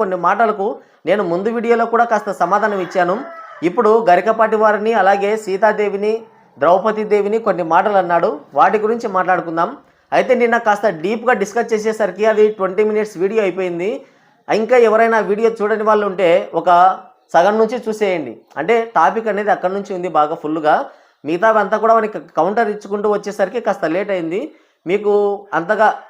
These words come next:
టైం లేదనుకుంటే సగం నుంచి చూసేయండి. ఒకసారి ఛానల్లో చూడండి, ఒకసారి ఇన్వే-, ఛానల్లోకి వచ్చి చూడండి. అయితే ఇప్పుడు మాట్లాడుకుందాం వాని గురించి. ఇక్కడ ఆడవాళ్ళు చిన్న బట్టలు వేసుకుంటే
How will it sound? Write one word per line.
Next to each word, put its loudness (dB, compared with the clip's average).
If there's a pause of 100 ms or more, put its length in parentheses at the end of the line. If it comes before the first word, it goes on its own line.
టైం 2
లేదనుకుంటే -2 (280)
సగం 0
నుంచి -6 (120)
చూసేయండి. -4 (160)
ఒకసారి -2
ఛానల్లో 2 (520)
చూడండి, 2
ఒకసారి -4 (160)
ఇన్వే-, -8 (260)
ఛానల్లోకి 0
వచ్చి -12
చూడండి. -6 (480)
అయితే 0
ఇప్పుడు -2
మాట్లాడుకుందాం 0
వాని -4
గురించి. -8 (460)
ఇక్కడ 6 (120)
ఆడవాళ్ళు 8
చిన్న -2
బట్టలు 2
వేసుకుంటే 0